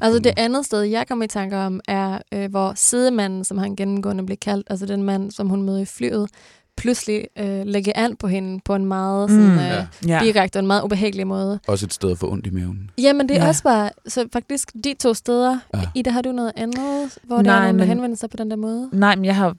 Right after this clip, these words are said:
Speaker 3: også tænkt meget på den der, øh, det der sted på den båd der.
Speaker 1: Mm.
Speaker 2: Ja.
Speaker 3: De er ude på en båd, øh, og så lægger sidemanden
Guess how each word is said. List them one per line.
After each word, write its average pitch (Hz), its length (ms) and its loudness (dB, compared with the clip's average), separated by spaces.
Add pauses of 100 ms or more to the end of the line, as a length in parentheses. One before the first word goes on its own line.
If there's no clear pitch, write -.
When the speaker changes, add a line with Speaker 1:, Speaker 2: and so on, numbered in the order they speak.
(120)
Speaker 3:
også 202 200 6
tænkt 151 220 0
meget 135 200 0
på 160 100 -2
den 117 200 -4
der, 90 380 -2
øh, - 100 -6
det 156 100 -2
der 131 100 0
sted 147 220 -2
på 170 140 -8
den 143 200 -6
båd - 280 2
der. - 240 -6 (140)
Speaker 1:
Mm. 113 80 2
Speaker 2:
Ja. 233 340 4
Speaker 3:
De 175 80 2
er 151 40 2
ude 156 140 2
på 165 140 -2
en 151 100 -2
båd, 143 280 -2 (180)
øh, 139 200 -4
og 143 60 -8
så 165 100 -4
lægger 147 200 -4
sidemanden 143 560 -4